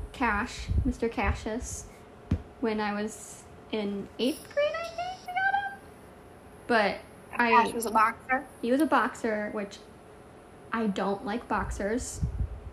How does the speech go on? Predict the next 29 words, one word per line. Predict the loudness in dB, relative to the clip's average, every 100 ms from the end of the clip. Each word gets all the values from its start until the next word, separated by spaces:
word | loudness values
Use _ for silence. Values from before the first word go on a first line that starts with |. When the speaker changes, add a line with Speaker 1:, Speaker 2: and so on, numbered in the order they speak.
| -2
Speaker 1:
I | 0
loved | 2 4 6 8 10
him, | 10 8 6 2 -8 -14 -14 -16
Speaker 2:
<sighs> | -16 -16 -12 0
Speaker 1:
but | 0 0 -4
they're | 0 0
just | 0 -4 -6 -4
way | -2 2 2 0 -2 -2
too | 2 4 4 2 -8 -6
hyper | 0 0 0 -2 2 0 0
and | 0 0
messy | 0 -2 -4 -2
for | 0
me. | 0 0 -2
I | -2
can't, | -2 -4 -4 -4
they're | -2 0
not | 0 0
my, | -2 -2 -2 -4 -6 -8 -12 -2
they're | 6
not | 8 8
my | 6
cup | 4 2
of | 0
tea. | -2 -2 -2 -6 -10 -10 -8 -10 2
They're | 8 8 6 0 6
very | 8 8 6
cute, | 4 4 4 0 -6 -18 -20 -20 -20 -20 -20 -20 -20 -14 -8 2
but | 4 4